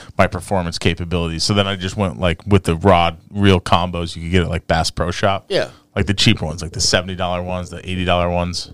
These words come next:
Speaker 2: Yeah, I mean, there, and there's nothing wrong with that. Like,
Speaker 1: Yeah.
Speaker 2: you, you can still do the same things. You're, you're gonna get more comfortability out of,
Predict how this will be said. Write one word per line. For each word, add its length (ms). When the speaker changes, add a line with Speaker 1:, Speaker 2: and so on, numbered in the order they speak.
Speaker 2:
Yeah, 220
I 60
mean, 160
there, 140
and 180
there's 160
nothing 240
wrong 220
with 100
that. 240
Like, 160
Speaker 1:
Yeah. 280
Speaker 2:
you, 80
you 180
can 120
still 260
do 200
the 100
same 280
things. 360
You're, 180
you're 200
gonna 160
get 220
more 300
comfortability 840
out 180
of, 240